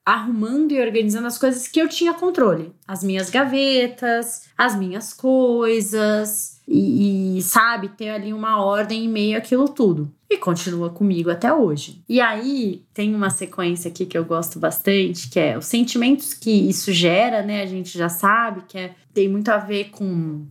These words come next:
frustração constante, decepção consigo mesmo, com os outros, por não alcançarem esses padrões que são altíssimos.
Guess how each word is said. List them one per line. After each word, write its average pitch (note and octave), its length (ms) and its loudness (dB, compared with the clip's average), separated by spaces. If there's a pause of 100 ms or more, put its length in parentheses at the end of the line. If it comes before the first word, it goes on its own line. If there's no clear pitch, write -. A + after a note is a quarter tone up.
frustração A#3 720 0
constante, B3+ 840 0
decepção A#3 600 0
consigo A3+ 360 -4
mesmo, G#3 360 2
com G#3+ 160 -2
os G#3 120 4
outros, G#3+ 520 2
por G3+ 160 -4
não A3+ 200 2
alcançarem A3+ 600 -2
esses G#3 480 -8
padrões G3 480 -2
que - 80 -20
são G3 160 -6
altíssimos. G3 960 -4